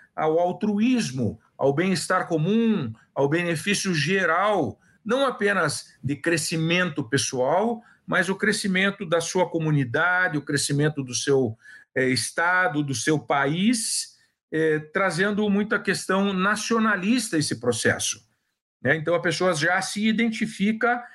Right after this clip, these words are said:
como um membro integrante de um processo de autotransformação pela educação, pelas normas do judô e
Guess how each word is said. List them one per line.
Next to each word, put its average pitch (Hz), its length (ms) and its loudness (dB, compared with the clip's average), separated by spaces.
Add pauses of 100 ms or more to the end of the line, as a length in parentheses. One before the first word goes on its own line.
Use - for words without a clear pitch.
(320)
como 185 280 2 (120)
um 190 80 2
membro 202 580 0 (360)
integrante 226 1120 0
de 220 100 2
um 226 120 4
processo 214 920 0 (300)
de 156 340 4
autotransformação 196 1500 0
pela 160 240 2
educação, 143 960 0 (300)
pelas 143 300 0
normas 160 560 2
do 123 100 -4
judô 131 580 0 (340)
e 254 280 2